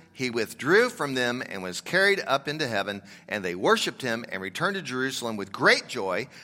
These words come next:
and they were continually in the temple blessing God. Luke chapter twenty-four, verses thirty-six through fifty-three, and I'm reading now the New Revised Standard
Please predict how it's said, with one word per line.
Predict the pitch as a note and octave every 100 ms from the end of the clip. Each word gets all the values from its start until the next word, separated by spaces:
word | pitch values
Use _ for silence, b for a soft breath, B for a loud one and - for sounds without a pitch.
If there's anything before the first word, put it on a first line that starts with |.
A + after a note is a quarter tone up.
| B -
and | A2
they | A2
were | A2
continually | B2 A2+ - A#3 A#3+ A3 E3+ C#3+
in | B2
the | A2+
temple | G#3+ A#3 D3+ D3 D#3+ B B _
blessing | - E2+ - F3+
God. | A3+ E3 G2 - - - -
Luke | A#2+ G#2+
chapter | - F#2+ - F#2 -
twenty-four, | G#2+ F#2+ F2+ D#3+ F3+ E3+
verses | G#2+ G#2 G#2+ -
thirty-six | B2 A#2+ A#2+ - G#2+ G2+ -
through | A2 G2
fifty-three, | G2 G2+ G2 F#2 F#2 F#2 E2+ -
and | F2+ F2 E2+ F2
I'm | F#2+ G2 G2
reading | F#2+ F2+
now | F2 F2
the | F2
New | F2+ F2+
Revised | F#2 E2+ E2 -
Standard | F#2 D#2+ D#2+